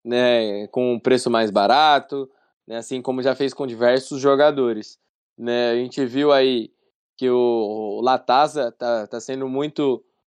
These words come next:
cobiçado pelo Real Madrid pra poder ficar mesmo e ser utilizado na, na, no profissional,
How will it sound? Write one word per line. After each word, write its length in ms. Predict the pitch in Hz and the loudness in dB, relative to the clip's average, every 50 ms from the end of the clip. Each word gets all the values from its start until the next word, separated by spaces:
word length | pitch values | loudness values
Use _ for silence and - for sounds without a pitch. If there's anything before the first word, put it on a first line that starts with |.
| _ _ _ _ | _ _ _ _
cobiçado 720 | - 147 143 143 139 131 - - 139 139 143 139 135 123 | 0 0 2 2 -2 -2 0 2 2 2 4 2 0 -2
pelo 540 | - - 131 127 123 123 123 113 113 101 - _ _ - - 104 101 | -2 -2 -2 -2 -2 -2 -4 -6 -6 -10 -16 _ _ -20 -20 -20 _
Real 220 | - 127 123 127 | -2 0 2 2
Madrid 480 | 131 127 123 113 107 120 131 131 127 - _ | 4 2 0 2 2 2 2 2 0 -2 _
pra 180 | - 131 139 147 | 2 2 2 2
poder 280 | 147 156 139 123 131 | 2 0 -2 -2 -2
ficar 420 | 127 - 147 - - - 131 139 147 | -4 -6 -10 -6 -2 0 2 2 0
mesmo 400 | 139 127 131 143 151 143 135 123 | 0 -2 -2 -2 -2 -4 -6 -8
e 60 | 120 | -10
ser 200 | - - - 143 | -8 -2 0 0
utilizado 840 | 147 139 - 139 123 131 131 120 113 131 123 123 120 107 113 117 - _ _ _ _ _ _ _ _ _ - | 0 0 -2 -6 -6 -4 -6 -2 0 2 2 2 2 0 -2 -8 -12 _ _ _ _ _ _ _ _ _ -12
na, 680 | 120 123 123 123 123 123 117 117 113 110 110 107 107 | -8 -4 -2 -2 0 0 0 0 -2 -2 -4 -6 -6
na, 280 | 107 110 110 113 104 101 | -8 -6 -6 -6 -6 -8
no 120 | 107 110 | -8 -4
profissional, 840 | - - 127 127 120 - - 123 113 113 117 131 147 175 208 269 - | 0 2 2 2 2 2 2 2 4 4 4 4 4 2 2 -2 -6